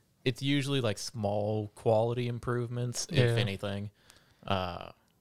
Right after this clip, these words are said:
Speaker 1: but yeah, like I said, the, the, I think the biggest one, it was either eighteen to nineteen or nineteen to twenty.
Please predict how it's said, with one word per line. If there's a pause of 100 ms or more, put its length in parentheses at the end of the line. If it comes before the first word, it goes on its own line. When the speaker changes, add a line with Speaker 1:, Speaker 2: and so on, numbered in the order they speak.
Speaker 1:
but
yeah,
like
I
said,
the, (120)
the, (140)
I
think
the
biggest
one,
it
was
either
eighteen
to
nineteen
or
nineteen
to
twenty.